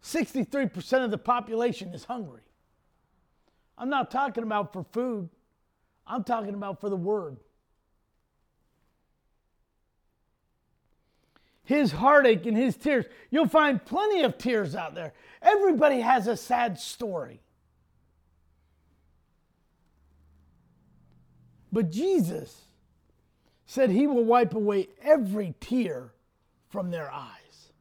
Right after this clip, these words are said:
Isn't that awesome to think about this morning? That Jesus can wipe away the tears of every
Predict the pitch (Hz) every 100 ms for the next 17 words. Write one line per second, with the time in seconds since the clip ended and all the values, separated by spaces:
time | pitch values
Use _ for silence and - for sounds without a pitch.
0 | _ _ _ _ _ _ _ _ _ _
1 | _ 392 392 339 269 294 - 302 262 254
2 | 294 254 285 277 233 254 233 277 254 -
3 | _ - 220 180 320 320 285 - 269 269
4 | 269 262 254 247 247 - - - 240 240
5 | 277 294 226 240 196 233 320 330 277 339
6 | 277